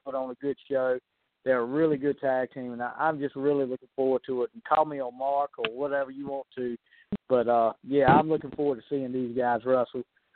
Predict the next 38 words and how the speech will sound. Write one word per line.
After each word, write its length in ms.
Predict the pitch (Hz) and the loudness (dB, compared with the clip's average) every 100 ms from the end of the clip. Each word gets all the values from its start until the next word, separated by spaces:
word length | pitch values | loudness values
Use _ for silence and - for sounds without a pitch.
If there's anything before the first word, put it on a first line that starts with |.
| _ 131 | _ 0
But 160 | 120 | 2
I, 40 | 117 | 2
uh, 140 | 104 | 2
hope 240 | 185 190 | 0 2
everybody 420 | 185 180 156 160 156 | 2 0 0 -2 -2
will 100 | - | -6
come 160 | 165 160 | -8 -4
out, 340 | 160 165 165 _ _ _ _ _ _ _ - | 0 0 -2 _ _ _ _ _ _ _ -14
and 140 | 135 | -8
hope 180 | 135 160 | -4 -2
everybody 360 | 165 156 151 151 | 0 2 2 2
won't 260 | 143 143 120 | -2 -10 -6
boo 200 | 143 143 | -4 -4
me. 120 | 143 | -2
Like, 200 | 131 120 127 147 | -2 -2 -6 -4
I 80 | |
won't 220 | 143 147 139 | -4 -4 -6
get 80 | |
the 60 | 143 | -6
boos 300 | 120 147 147 | -2 0 0
like 160 | 139 135 | -2 -2
I 40 | 127 | -4
did 180 | 135 | -4
last 320 | 131 139 143 - | 0 0 0 0
time 180 | 139 | -2
when 100 | 139 | 0
I 40 | 135 | -2
went 180 | 135 135 | -2 -4
in 80 | |
the 60 | 135 | -2
ring. 260 | 139 139 143 | 0 0 0
But, 140 | 127 117 _ _ _ - | -2 -2 _ _ _ -2
uh, 300 | 123 120 113 - _ _ _ | 4 4 2 -2 _ _ _
you 80 | - | -6
know, 280 | 113 104 107 - _ - - - - - | 0 0 -2 -6 _ -14 -12 -12 -6 2
looking 320 | 175 175 143 | 4 2 -2
forward 300 | 165 165 | 2 4
to 80 | 143 | 2